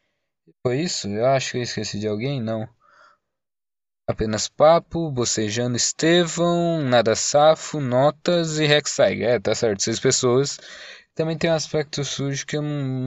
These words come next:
não sei muito bem o que aconteceu com ele. Mas, calma aí.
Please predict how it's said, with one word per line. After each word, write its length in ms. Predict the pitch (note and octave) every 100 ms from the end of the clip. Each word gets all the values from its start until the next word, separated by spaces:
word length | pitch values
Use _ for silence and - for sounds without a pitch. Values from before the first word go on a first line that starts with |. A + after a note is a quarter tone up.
| C#3 C#3
não 60 |
sei 220 | C3 B2+
muito 240 | A#2+ B2 B2+
bem 180 | A#2 A2+
o 40 |
que 120 | -
aconteceu 480 | A2+ A2+ A2 A2 G#2+
com 140 | A2+
ele. 160 | G#2+ - _ _ _ _ _ _ _ _ _ _ _ _ B2
Mas, 600 | B2 A#2+ G2 - - - _ _ _ _ _ _ _ _ _ _ _ _ _ _ _ _ _ _ _ _ _ _ _ _ _ _ _
calma 160 | G2+ F#2
aí. 240 | - -